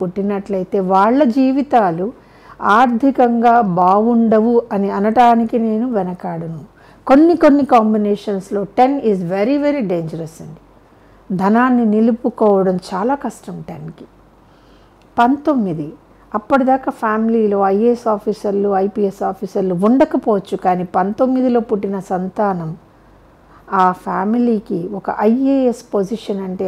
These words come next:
ఎలా ఉంటుందో పరిచయం చేయొచ్చు. ఇరవై ఎనిమిది ఫ్యామిలీకి దూరంగా ఉండొచ్చు. ఇప్పుడు దీన్ని మనం కొంచెం elaborate చేస్తే ఇరవై ఎనిమిదిలో పుట్టిన వ్యక్తులు పెరిగి పెద్ద అయిన తర్వాత పేరెంట్స్ని వదిలి ఫారిన్కి వెళ్తారు.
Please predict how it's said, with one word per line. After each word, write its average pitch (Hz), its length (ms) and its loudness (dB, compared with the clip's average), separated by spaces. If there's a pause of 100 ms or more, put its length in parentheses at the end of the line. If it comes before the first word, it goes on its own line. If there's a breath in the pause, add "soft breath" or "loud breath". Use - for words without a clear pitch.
ఎలా 214 160 0 (120)
ఉంటుందో 185 360 -8 (140)
పరిచయం 220 420 -4 (140)
చేయొచ్చు. 165 500 -18 (1040 soft breath)
ఇరవై 277 240 2 (140)
ఎనిమిది 185 320 -2 (240)
ఫ్యామిలీకి 202 440 -4
దూరంగా 185 460 -4
ఉండొచ్చు. 160 400 -12 (520 soft breath)
ఇప్పుడు 320 320 0
దీన్ని 247 280 0
మనం 214 140 -2 (100)
కొంచెం 208 220 -4 (100)
elaborate 180 480 -2
చేస్తే - 180 -6 (120)
ఇరవై 240 220 0
ఎనిమిదిలో 214 380 0
పుట్టిన 185 320 -6
వ్యక్తులు 233 340 -6 (680 soft breath)
పెరిగి 302 300 4 (100)
పెద్ద 185 240 0
అయిన 190 200 0
తర్వాత 185 300 -4 (140)
పేరెంట్స్ని 285 580 -2
వదిలి 285 260 -2 (120)
ఫారిన్కి 202 520 -2
వెళ్తారు. 165 440 -20